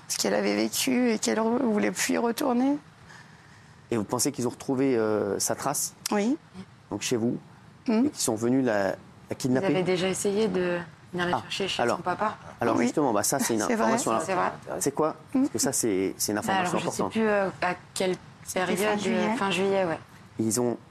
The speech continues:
Speaker 2: ces personnes
Speaker 3: Ils
Speaker 2: avaient, avaient fait quoi ?
Speaker 3: Ils l'avaient sûrement contactée sur les réseaux et ils étaient venus la chercher, euh, chez son papa. Et que son papa, euh, fait en sorte de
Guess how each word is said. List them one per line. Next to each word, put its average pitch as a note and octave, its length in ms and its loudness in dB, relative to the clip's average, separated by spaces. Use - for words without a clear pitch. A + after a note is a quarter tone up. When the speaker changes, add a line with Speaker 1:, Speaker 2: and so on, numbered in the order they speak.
Speaker 2:
ces - 140 -2
personnes F3+ 320 0
Speaker 3:
Ils C3+ 40 0
Speaker 2:
avaient, B2 200 2
avaient A#2 140 0
fait B2 120 -2
quoi ? C3+ 220 0
Speaker 3:
Ils F3 800 2
l'avaient E3+ 320 2
sûrement F#3+ 320 0
contactée F#3 460 -2
sur F3 160 0
les E3+ 100 2
réseaux F3 460 2
et G#3 100 4
ils E3 140 2
étaient E3+ 220 0
venus F#3 240 2
la G3+ 80 2
chercher, G3 420 0
euh, E3+ 420 0
chez - 220 0
son F#3 180 0
papa. E3+ 340 -4
Et - 60 0
que - 60 -4
son F3+ 120 0
papa, F3 220 0
euh, D#3+ 180 0
fait - 140 -2
en E3+ 80 0
sorte F3 260 -2
de D#3+ 120 0